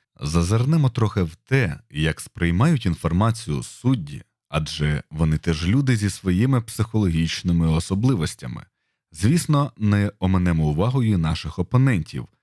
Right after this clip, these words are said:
як аналізувати їхню поведінку. І найголовніше, ми спробуємо зрозуміти, як використовувати ці знання етично та на користь справи, спираючись на дослідження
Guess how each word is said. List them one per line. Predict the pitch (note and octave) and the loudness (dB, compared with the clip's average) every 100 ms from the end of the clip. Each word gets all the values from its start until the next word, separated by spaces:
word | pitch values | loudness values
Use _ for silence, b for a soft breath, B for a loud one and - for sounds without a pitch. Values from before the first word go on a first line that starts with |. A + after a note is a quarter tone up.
| _ | _
як | D#2 D#2 - _ | -2 0 -2 _
аналізувати | F2 D#2+ D2+ D2 D2 G2+ A#2+ E2+ | 0 2 2 0 0 0 0 -2
їхню | D#2 D#2+ - E2 | -2 -2 -2 -4
поведінку. | - E2+ A#2+ A#2 D#2 - C#2 b b _ | 0 0 0 0 -2 -6 -14 b b _
І | C3 | -2
найголовніше, | D3 C3 G#2+ A#2 G#2+ A2 B2+ G#2 - A#1+ | 2 4 4 4 2 4 4 2 -2 -6
ми | C#2+ D2+ D2 | -2 0 -2
спробуємо | - - A2 C3 F2+ C#2+ D2 | -6 -2 0 2 0 0 -2
зрозуміти, | D#2 D#2+ D#2+ D#2 F#2 B2+ - - - _ _ _ | -2 -2 0 2 2 0 -4 -12 -16 _ _ _
як | - C#3 D#3+ | 0 0 0
використовувати | C3 A#2 A#2 A2+ A2+ - D3+ A2 E2+ D#2+ | -2 -2 0 0 -2 -2 2 2 2 -2
ці | D#2 - | -4 -2
знання | G2+ F2 E2 E2+ - | 0 0 2 2 0
етично | - E2 - B2 B2+ - C#2 | -6 -6 -2 0 -2 -4 -6
та | - A#2+ | -2 0
на | D#3 A2+ | 2 0
користь | - G#2 B2 A#2 - | 0 0 2 0 -4
справи, | - - F3 G#2+ D#2 | -8 -2 0 0 -2
спираючись | - D#2 D#2 D#2+ D#2 D#2+ D2+ | -4 -2 0 0 -2 -2 -2
на | D2+ | -2
дослідження | D2+ D#2 - B2+ C3 C3 C3 | 0 -2 0 0 2 2 0